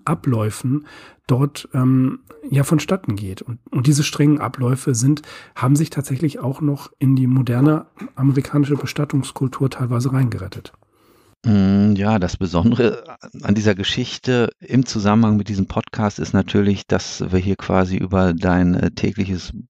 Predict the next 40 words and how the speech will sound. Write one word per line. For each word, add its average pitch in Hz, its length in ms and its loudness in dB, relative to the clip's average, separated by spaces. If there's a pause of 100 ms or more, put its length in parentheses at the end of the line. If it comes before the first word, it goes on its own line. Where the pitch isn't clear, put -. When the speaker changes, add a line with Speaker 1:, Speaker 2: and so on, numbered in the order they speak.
(140)
Speaker 2:
Brot 104 380 0
und 87 140 2 (140)
Butter 90 380 0
reden. 92 340 2
Also 90 540 0
es 90 120 -4
ist 98 140 -8
ja 92 80 0
auch 92 120 -6
kein 95 200 2
Geheimnis, 95 560 0
dass - 200 -6
du - 100 -8
selbst 95 400 -8
als - 260 -8
Bestatter - 500 -4
tätig - 340 -6 (100)
bist. - 260 -2 (220)
Speaker 1:
Mhm. 139 280 6 (200)
Speaker 2:
Deswegen 90 560 2
ist 98 100 2
es 95 100 -2
natürlich 101 760 0
immer 104 220 6
interessant, 98 800 0
äh, 120 720 -14
einfach - 520 -2
zu - 120 -4
erfahren, 95 520 0
was 87 260 -4 (440)
du 127 200 0
auch - 180 0
über 87 160 2
solche 92 320 0
Geschichten - 480 -2
denkst 92 300 -2
oder 85 240 0
wie 90 80 -4
das 90 240 -2
auf 92 160 -6